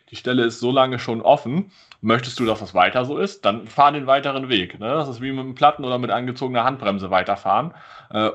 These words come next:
oder du löst halt das Problem und, und versuchst, äh, Wege zu finden, äh, um schneller und effizienter ans Ziel zu kommen. Ne? Und da müssen sie dann einfach auch uns vertrauen und mal ihre alten Muster ablegen, weil sonst bleibt es so,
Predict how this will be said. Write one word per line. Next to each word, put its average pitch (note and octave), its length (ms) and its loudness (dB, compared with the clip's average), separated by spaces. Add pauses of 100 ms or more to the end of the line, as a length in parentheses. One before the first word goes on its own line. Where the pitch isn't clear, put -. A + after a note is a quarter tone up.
oder C3+ 640 6
du A#2+ 120 -4
löst C#3+ 340 4
halt A2+ 160 2
das A2+ 180 -2
Problem A#2 560 -2 (360)
und, A2+ 180 -4
und A#2+ 120 -4
versuchst, C3 480 -2
äh, B2 40 -2
Wege B2 840 2
zu C#3 160 -6
finden, C3+ 560 0 (280)
äh, A2+ 140 4
um A#2 180 2
schneller B2+ 640 2
und A#2+ 100 -6
effizienter B2 500 2
ans A#2 220 2
Ziel C#3+ 200 0
zu A2 120 -12
kommen. E2+ 300 -2 (640)
Ne? C3 240 4
Und A2 340 -4
da A#2+ 220 8
müssen C#3+ 240 -6
sie B2+ 60 -2
dann C3 120 -2
einfach A#2 240 -2
auch A2 160 0
uns A#2+ 240 -8
vertrauen B2+ 640 2
und A#2+ 100 -8
mal A2+ 140 0
ihre A#2 180 -2
alten B2 260 -2
Muster A#2 340 2
ablegen, B2 440 0
weil G#2 80 -4
sonst A2+ 220 -6
bleibt B2+ 300 4
es - 140 -6
so, B2 320 -6